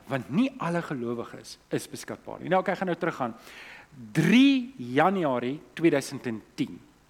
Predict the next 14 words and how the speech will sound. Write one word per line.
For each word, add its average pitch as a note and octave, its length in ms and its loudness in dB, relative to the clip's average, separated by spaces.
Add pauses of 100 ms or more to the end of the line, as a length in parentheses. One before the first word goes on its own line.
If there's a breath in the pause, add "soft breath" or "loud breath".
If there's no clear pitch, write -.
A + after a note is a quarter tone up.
(880)
is E3 240 2
my C#3+ 220 2 (180)
ma D3 400 4
en D3 80 -4
my C#3 160 -2
pa C#3+ 200 0
in B2+ 100 -2
'n - 20 0
motorongeluk A#2+ 600 -6
oorlede. A2 500 -6 (400 loud breath)
Hierdie A#3+ 240 6
foto F#3 280 0
is B2+ 120 0
daai D3+ 360 6